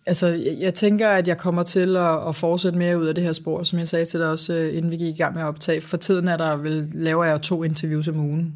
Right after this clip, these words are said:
Nu, øh, hvad hedder det, skal jeg også stå på alle mulige forskellige scener. Det er både business-wise, men også personligt, at jeg kommer til at komme ud og turnere lidt med min egen historie. Der kommer nok også en bog på et tidspunkt, en fysisk bog, selvom jeg selv bevæger mig i det her digitale space her.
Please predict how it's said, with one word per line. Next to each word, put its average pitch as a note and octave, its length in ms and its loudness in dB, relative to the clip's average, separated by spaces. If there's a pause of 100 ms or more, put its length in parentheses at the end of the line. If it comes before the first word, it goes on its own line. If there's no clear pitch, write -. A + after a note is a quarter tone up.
(100)
Nu, D#3+ 360 -2
øh, D3 380 -6
hvad D3 100 -8
hedder D3+ 160 -6
det, D#3 240 -6
skal - 140 -4
jeg C#3+ 100 -2
også D3 120 -6
stå D#3 180 -2
på D3+ 160 -8
alle D3 160 -4
mulige D3+ 180 -4
forskellige - 300 -4
scener. G3 380 4
Det E3+ 160 0
er D3 40 2
både D3+ 180 -4
business-wise, E3+ 680 0
men D3+ 120 0
også D3+ 160 -6
personligt, D#3+ 480 -4
at D3 160 -6
jeg D3 100 -4
kommer D3 220 -4
til D3+ 160 -2
at D#3 220 -10
komme D3+ 240 0
ud D3+ 80 -6
og D3 320 -2 (160)
turnere D#3 460 0
lidt D3+ 160 -2
med D3+ 80 -2
min D3+ 140 -2
egen D3 200 -2
historie. D3+ 380 -2 (600)
Der F#3+ 60 6
kommer G3 260 4
nok F#3+ 300 2
også E3+ 160 4
en D#3+ 60 4
bog F#3 300 4
på G#3+ 60 2
et F#3+ 100 0
tidspunkt, F#3+ 560 2
en E3+ 120 6
fysisk F#3+ 560 -2
bog, F#3 260 2 (500)
selvom E3+ 320 2
jeg E3 100 0
selv E3+ 200 -2
bevæger E3+ 280 -2
mig E3+ 160 2
i - 60 -4
det F3 100 0
her E3 80 0
digitale E3 460 -2
space E3 440 -2
her. - 140 -2